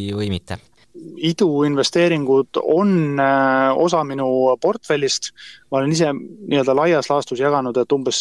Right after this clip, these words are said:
Speaker 2: äh, sihuke kuni viisteist protsenti enda portfellist olen nõus ma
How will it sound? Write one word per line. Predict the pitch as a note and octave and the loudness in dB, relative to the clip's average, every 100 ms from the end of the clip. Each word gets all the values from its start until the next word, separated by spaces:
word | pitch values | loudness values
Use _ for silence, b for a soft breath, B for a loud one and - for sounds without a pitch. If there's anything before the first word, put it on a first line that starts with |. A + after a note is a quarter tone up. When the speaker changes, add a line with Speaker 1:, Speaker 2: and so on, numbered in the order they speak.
| - | 0
Speaker 2:
äh, | B2+ A#2+ | 2 0
sihuke | - - B2+ - | -2 -2 -2 0
kuni | D3+ C#3+ | 0 0
viisteist | F3 - - | 0 0 -4
protsenti | - C3 E3 F3 - C3+ B2+ A2 | -6 -4 -2 -2 -2 -2 -2 -2
enda | B2+ B2+ | -6 0
portfellist | D3+ D#3 C#3+ B2 - | 0 0 -2 -2 0
olen | C3+ B2+ | -2 0
nõus | D#3+ C#3+ - | 0 0 0
ma | B2+ | 0